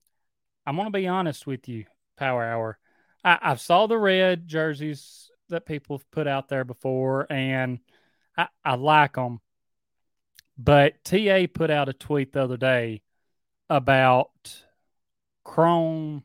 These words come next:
helmets, I believe it was. Uh, T A, if you're still in the chat, and you might be able to correct me on that, but he threw out a certain helmet, and I was like, "Oh, that would look awesome." And I was like, "If you pair that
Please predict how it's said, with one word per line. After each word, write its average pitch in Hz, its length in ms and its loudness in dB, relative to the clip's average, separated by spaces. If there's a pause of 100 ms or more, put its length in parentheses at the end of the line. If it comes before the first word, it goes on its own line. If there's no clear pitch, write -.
(140)
helmets, 135 560 -2
I 131 80 -2
believe 120 300 -4
it 131 100 -8
was. 113 480 -6 (480)
Uh, 127 220 2
T 165 280 0
A, 156 160 2
if 139 100 -6
you're 143 100 -2
still 147 300 -2
in 135 80 -2
the 127 100 -6
chat, 143 400 -2 (180)
and 123 380 -6 (600)
you 147 100 0
might 147 220 2
be 143 80 -2
able 131 100 -2
to 127 60 -6
correct 143 320 -2
me 135 120 -4
on 127 160 -4
that, 127 260 -2
but - 120 -2
he 170 160 0
threw 185 280 0
out 160 280 2
a 139 460 -2 (420)
certain 170 440 0
helmet, 135 520 -2
and 139 120 -6
I 127 100 0
was 120 160 -4
like, 117 220 -6 (280)
"Oh, 127 340 2 (800)
that 160 180 6
would 151 120 0
look 131 220 -4
awesome." 123 500 0 (640)
And 151 100 2
I 139 80 6
was 131 120 -2
like, 123 200 0
"If 123 140 -8
you 180 140 0
pair 180 500 2
that 123 380 -2